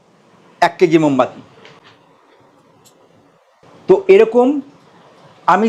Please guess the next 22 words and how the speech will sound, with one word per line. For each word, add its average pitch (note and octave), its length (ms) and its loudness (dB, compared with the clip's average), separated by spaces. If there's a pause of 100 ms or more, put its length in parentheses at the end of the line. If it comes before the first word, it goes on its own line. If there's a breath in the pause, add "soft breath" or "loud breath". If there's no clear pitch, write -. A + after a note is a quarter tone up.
দেখালাম G#3+ 400 -2
কেন? A3+ 140 -2 (320)
কারণ G3 180 0 (200)
এখানে A3 320 -4 (440)
আমার F#3 200 0 (300)
আয়রন F#3+ 280 0 (100)
ডাইস, D3+ 200 -2 (100)
মানে C#3+ 120 0 (100)
লোহার E3 280 0 (100)
ডাইস G3+ 180 -2 (120)
থেকে F#3+ 160 -2 (100)
শুরু F3 160 -2 (100)
করে D#3+ 200 2 (800 soft breath)
সমস্ত G#3+ 380 -2 (120)
রকমের G#3 340 -2 (120)
ডাইস F#3 260 -2 (120)
কিন্তু F3+ 260 -8 (420)
আপনি F#3 300 -10 (540)
বা D#3+ 160 0 (120)
আপনারা F#3 380 0 (460)
এই A3 80 0 (160)
জায়গায় F3 340 0